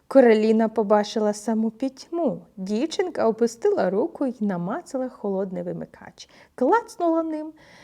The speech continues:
не дуже й сподіваючись, що спрацює, але десь там унизу засвітилася лампочка. І розлилося блідо-жовтаве світло. Задвиніли, задви-, завидніли східці,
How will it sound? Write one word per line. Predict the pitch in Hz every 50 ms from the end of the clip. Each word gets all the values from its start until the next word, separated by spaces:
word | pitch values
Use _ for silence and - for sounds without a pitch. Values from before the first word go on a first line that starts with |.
| - - - -
не | - 247 254 262 262
дуже | 214 233 294 403 480 453 - 415
й | 381
сподіваючись, | 392 - - 349 330 226 269 254 226 220 214 226 330 - - 381 381 381
що | - - - - - 220 208
спрацює, | 208 - - - 196 190 196 - - 240 269 320 330 320 -
але | - 240 240 247 226
десь | 214 208 214 214 226 285 302 -
там | - 285 247 214
унизу | 214 202 190 185 185 - - 269 330 349 294
засвітилася | 208 196 - - - 180 175 - 240 254 254 247 - - 226
лампочка. | 220 196 156 - 175 - - - - - - - - - _ - - - - -
І | 262
розлилося | 269 302 277 277 302 330 370 370 - - 330
блідо-жовтаве | 262 269 285 311 254 294 285 269 277 285 285 - - 294 285 277 285
світло. | 285 - - - 262 277 262 220 - - - - - 180 - _ _ _ - - - -
Задвиніли, | - 202 185 190 190 190 185 180 180 180 185 180 185 220 311 359 359 330 277
задви-, | 233 220 247 269 240 254 262 285 302 285 - - - - - - - - - _ - -
завидніли | 262 240 240 339 359 330 262 311 339 294 240 233 240 254 277 392 453 427 370 254 190 190
східці, | 196 - - - - - 330 370 - - - - - - - - - - -